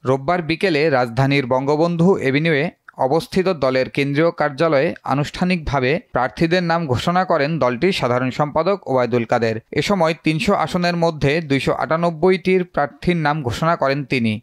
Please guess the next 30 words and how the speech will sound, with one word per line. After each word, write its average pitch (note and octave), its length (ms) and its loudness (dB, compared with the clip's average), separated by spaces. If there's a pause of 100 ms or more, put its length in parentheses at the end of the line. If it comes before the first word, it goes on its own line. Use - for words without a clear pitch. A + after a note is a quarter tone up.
বাকি C3+ 260 -2
দুইটি D#3 380 0
আসনে D#3+ 340 -2
প্রার্থীর D3 460 -2
নাম D3+ 260 0
পরে C#3+ 260 0
ঘোষণা D3+ 320 -2
করা A#2 200 0
হবে। A2 320 0 (300)
সুনামগঞ্জ F3 680 0
এক, D#3 200 2 (320)
রঞ্জিত D#3+ 400 2
চন্দ্র E3+ 340 0
সরকার। D#3 420 -2 (180)
সুনামগঞ্জ F#3 640 0
দুই, D#3 240 2 (260)
চৌধুরী D#3+ 340 2
আবদুল্লাহ F3+ 520 2
আল F3 200 0
মাহমুদ। D#3+ 440 2 (400)
সুনামগঞ্জ F3 440 0
তিন, C#3+ 280 0 (320)
এম D#3+ 160 -2
এ F#3 80 2
মান্নান। E3+ 500 0 (240)
সুনামগঞ্জ F3 500 0
চার, D3+ 240 0 (300)
মোহাম্মদ F3 400 2
সাদিক। D3+ 380 -2 (320)
সুনামগঞ্জ F3 520 0